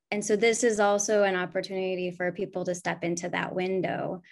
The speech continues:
and, um, explore some of what we're exploring in our bodies,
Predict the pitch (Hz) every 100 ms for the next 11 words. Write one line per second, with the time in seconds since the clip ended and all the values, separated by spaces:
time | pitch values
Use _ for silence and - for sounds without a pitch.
0 | - - _ - 170 175 170 170 170 165
1 | 170 170 170 170 170 196 190 - - 190
2 | 196 196 196 190 - - 196 185 175 -
3 | 190 196 - 190 185 180 180 175 170 170
4 | 196 208 208 196